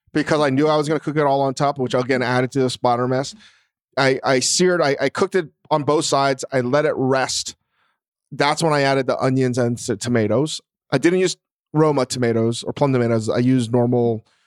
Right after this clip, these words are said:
on the vine tomatoes. I made the basmati rice in the Any Day, and I'm just saying, it's, of all the things that Any Day crushes in terms of, like, the, it's awesome.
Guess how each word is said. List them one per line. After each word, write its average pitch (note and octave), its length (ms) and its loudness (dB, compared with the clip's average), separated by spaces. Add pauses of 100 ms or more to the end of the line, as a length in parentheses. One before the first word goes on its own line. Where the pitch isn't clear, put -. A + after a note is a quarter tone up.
(140)
on B2 180 2
the B2+ 60 2
vine A2+ 280 0
tomatoes. A2 520 -4 (840)
I D3 100 2
made E3 340 4 (300)
the B2+ 200 -2 (100)
basmati D3 540 2
rice B2+ 540 0 (280)
in C3+ 160 0
the B2 160 -2
Any C#3 220 2
Day, D#3+ 400 0
and B2 100 -6
I'm B2 140 -4
just C3 180 -2
saying, B2 480 0
it's, - 380 -6
of C#3 100 0
all E3+ 220 4
the F#3+ 80 0
things F#3 220 -2
that D#3+ 140 0
Any D#3 140 0
Day C#3+ 160 0
crushes C#3+ 580 -4
in B2+ 100 -2
terms B2+ 200 -2
of, A#2 260 -2
like, A#2 360 -6
the, C3 240 -2
it's C#3+ 120 -2
awesome. C#3+ 460 0